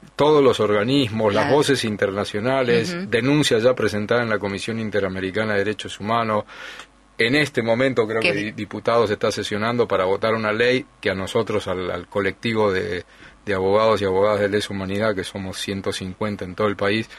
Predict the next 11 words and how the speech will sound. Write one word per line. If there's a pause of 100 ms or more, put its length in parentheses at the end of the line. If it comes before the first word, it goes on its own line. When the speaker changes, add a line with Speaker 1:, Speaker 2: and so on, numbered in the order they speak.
(280)
Speaker 1:
la
verdad
no
nos
gusta
que
salga
una
ley (340)
para
aclarar